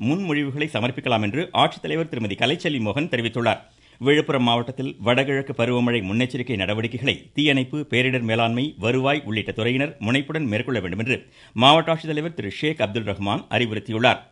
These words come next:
டி என் பி எஸ் C Group two தேர்வுகள் வரும் இருபத்தி எட்டாம் தேதி நடைபெறவுள்ள நிலையில், சிவகங்கை மாவட்டத்தைச் சேர்ந்த வேலை நாடுனர்கள் மாவட்ட வேலைவாய்ப்பு அலுவலகத்தில் செயல்படும்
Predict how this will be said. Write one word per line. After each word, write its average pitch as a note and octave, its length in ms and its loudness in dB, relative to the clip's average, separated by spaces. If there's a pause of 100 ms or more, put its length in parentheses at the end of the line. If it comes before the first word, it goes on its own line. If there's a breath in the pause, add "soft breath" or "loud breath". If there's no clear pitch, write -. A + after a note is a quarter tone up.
(360)
டி A#3 100 2
என் B3+ 160 4
பி A3+ 120 -6
எஸ் G#3 160 0
C G#3+ 100 -4
Group F3+ 320 -2
two G3+ 180 4
தேர்வுகள் E3 460 0
வரும் B2 260 2
இருபத்தி E3 360 0
எட்டாம் F3+ 340 2
தேதி F3+ 220 -2
நடைபெறவுள்ள C#3 480 2
நிலையில், F#2 360 -2 (160 soft breath)
சிவகங்கை G3+ 480 2
மாவட்டத்தைச் C3+ 480 0
சேர்ந்த B2+ 220 0 (400)
வேலை E3 300 6
நாடுனர்கள் C3+ 580 2 (140)
மாவட்ட F3+ 460 4
வேலைவாய்ப்பு E3+ 480 0
அலுவலகத்தில் B2+ 540 -2 (180 soft breath)
செயல்படும் C#3+ 480 2